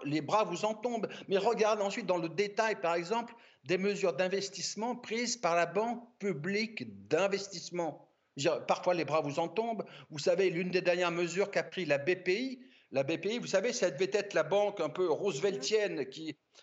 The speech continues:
sort l'économie de la finance. Euh, vous savez, euh,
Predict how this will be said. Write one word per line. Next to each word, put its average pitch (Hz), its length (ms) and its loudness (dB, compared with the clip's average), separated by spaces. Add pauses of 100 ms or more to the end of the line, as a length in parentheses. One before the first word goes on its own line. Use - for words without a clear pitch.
(120)
sort - 540 -2 (160)
l'économie 190 680 -2
de 170 120 -4
la 170 120 2
finance. 196 800 -2 (360)
Euh, 156 240 2
vous 139 80 -10
savez, 196 560 0
euh, 170 120 0